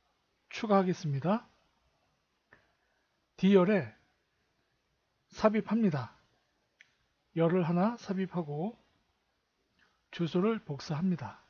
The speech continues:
그리고 이곳에 레프트 함수 불러옵니다. 앞에 세 글자만 불러올 것이니까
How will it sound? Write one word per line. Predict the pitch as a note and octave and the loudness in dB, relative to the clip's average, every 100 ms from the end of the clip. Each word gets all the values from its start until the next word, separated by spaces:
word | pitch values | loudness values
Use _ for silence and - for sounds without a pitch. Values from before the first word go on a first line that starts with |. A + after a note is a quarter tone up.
| _ _ _ _ | _ _ _ _
그리고 | - D#3+ E3 G#3 | -4 -2 -2 -2
이곳에 | F#3 G3 F3+ F3 A#3 - _ _ _ _ _ _ - | 2 4 4 2 0 -6 _ _ _ _ _ _ -4
레프트 | D#3 F#3 - G3 | 2 2 4 0
함수 | E3 G#3+ F3+ G3+ G3+ - | 2 2 2 -2 -4 -4
불러옵니다. | E3+ F3 C#3 B2 A#2+ - _ _ _ _ _ _ - | 2 2 0 -4 -10 -14 _ _ _ _ _ _ -10
앞에 | D3+ - F3 | -6 0 0
세 | - | 2
글자만 | G#3+ G3+ E3+ D#3+ G3 C3+ _ _ - | 0 0 0 0 0 -2 _ _ -8
불러올 | E3 F3 E3 | -2 0 0
것이니까 | - C3+ D3 B2+ F3+ F#3 | -4 -6 -6 -4 -2 -4